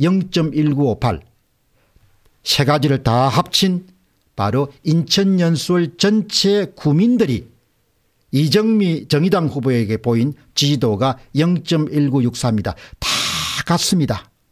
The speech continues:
영점일구육칠, 영점일구육, 영점일구오팔, 영점일구육사. 여러분, 이 이 번 테이블, 이것이 바로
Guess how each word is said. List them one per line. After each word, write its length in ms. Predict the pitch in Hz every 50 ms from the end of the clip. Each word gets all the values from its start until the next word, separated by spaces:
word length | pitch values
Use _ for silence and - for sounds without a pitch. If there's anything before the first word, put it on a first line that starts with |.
| _ _ 139
영점일구육칠, 1120 | 147 151 156 147 156 - 156 143 147 151 139 131 127 127 127 123 120 123 - - 160 165 160 - - _ _ -
영점일구육, 1000 | 131 156 170 175 160 - - 170 151 147 139 131 131 117 120 113 127 170 165 - - - _ _ -
영점일구오팔, 1120 | 131 160 180 185 180 - - 165 156 - 139 135 120 127 120 110 - - 131 143 151 143 - _ _ 117
영점일구육사. 960 | 135 135 147 139 - - 143 127 123 113 110 107 104 98 87 - - 117 - - - - _ _ -
여러분, 320 | 127 135 139 131 135 139 -
이 280 | - 165 175 180 180 170
이 280 | 131 147 143 139 147
번 440 | 131 185 190 190 196 190 175 - - _ _
테이블, 460 | - 147 147 151 127 131 110 87 80 - _ _ _ _ _ _ _ _ _ _
이것이 480 | - 147 143 131 165 180 - - - 147
바로 500 | - 131 120 123 131 120 98 98 127 151